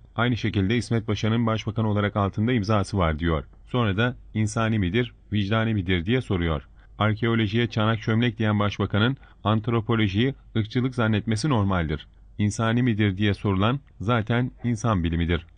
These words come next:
O kitabı yazan Ankara Üniversitesi'nin ilk rektörü, Ordinarius Profesör Şevket Aziz Kansu, kafatasçıysa İngiltere Kraliçesi'nin oğlu Veliaht Prens Charles Nazi'dir. Çünkü diplomalı ırkçı olabilmek için Cambridge Üniversitesi'nde antropoloji eğitimi almıştır.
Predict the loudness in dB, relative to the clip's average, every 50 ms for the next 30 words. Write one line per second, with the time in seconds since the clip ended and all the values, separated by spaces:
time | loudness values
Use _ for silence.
0 | -20 -20 -12 -6 -4 -4 -4 -4 -4 -2 0 2 2 2 2 2 2 0 0 -2
1 | -4 -6 -4 -4 -2 -2 0 0 2 2 2 2 2 0 0 -2 -4 -4 -2 -2
2 | -2 -2 -2 -2 0 0 0 0 0 0 0 0 2 2 0 -2 -8 -20 -20 -10
3 | -4 -2 0 0 0 0 0 2 2 2 0 0 0 0 0 0 0 -2 -2 0
4 | 0 0 0 0 0 -2 0 0 -2 -2 0 0 0 0 -2 -4 -2 0 0 0
5 | 0 0 0 0 0 -2 -4 -18 -14 -6 -4 -2 0 0 0 0 2 0 0 0
6 | 0 -2 -2 0 0 -2 -2 -2 -4 -10 -20 -20 -12 -6 -2 0 0 0 0 0
7 | 0 -2 -2 0 0 0 0 0 0 -2 -2 -4 -2 0 0 2 2 2 2 2
8 | 0 0 -2 -6 -14 -6 -2 0 2 2 2 2 0 -2 -2 -2 0 0 0 0
9 | -2 -2 -2 -2 0 0 -2 -4 -8 -6 -2 0 0 2 2 0 0 0 -2 -2
10 | -4 -12 -20 -12 -4 0 0 0 0 0 -2 -2 -2 -2 -4 -4 -4 -2 -2 -2
11 | 0 0 0 0 -2 -2 -2 -2 -2 0 0 0 0 0 0 0 -2 -4 -4 -2
12 | -2 -2 -2 -6 -12 -16 -8 -4 -2 0 0 0 0 0 -2 -2 0 0 0 2
13 | 0 0 -2 -2 -4 -4 -2 0 0 0 2 0 -2 -2 -8 -12 -6 -2 -2 -2
14 | 0 -2 -2 -2 0 0 0 0 0 0 -2 -2 0 0 0 0 0 0 -2 -4
15 | -4 -2 -4 -4 -4